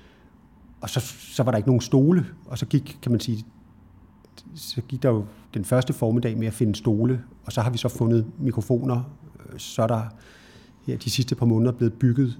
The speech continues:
studier. Altså, på den måde er det fra bunden, helt forfra. Og, øhm, og, og derfor er der jo også, altså, hver gang du ligesom åbner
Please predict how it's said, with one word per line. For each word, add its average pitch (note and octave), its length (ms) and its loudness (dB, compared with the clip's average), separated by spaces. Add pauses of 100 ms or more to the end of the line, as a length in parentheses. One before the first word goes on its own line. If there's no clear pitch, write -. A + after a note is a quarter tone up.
studier. B2 500 0
Altså, A#2+ 220 -4
på - 100 -2
den D3 140 6
måde C#3+ 160 6
er - 180 2
det - 280 2
fra - 380 -2
bunden, C#3 380 2 (1000)
helt D3 200 2
forfra. G2+ 480 -4 (880)
Og, A2 320 2
øhm, G2 400 -2 (440)
og, - 120 -10 (320)
og C3+ 160 -4
derfor D3+ 260 2
er A2 120 2
der C3+ 80 4
jo A#2 160 2
også, B2 240 0
altså, B2 300 0
hver C3 380 0
gang C#3 180 4
du C#3+ 60 4
ligesom C3 300 4
åbner C3 340 6